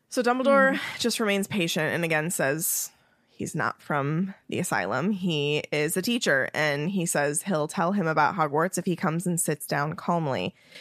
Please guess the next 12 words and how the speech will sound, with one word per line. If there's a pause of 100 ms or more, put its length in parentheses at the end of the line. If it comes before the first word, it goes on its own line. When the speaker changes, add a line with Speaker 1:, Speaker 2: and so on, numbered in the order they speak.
(180)
Speaker 1:
If
he
would
rather
not
come
to
Hogwarts,
nobody
will
force
him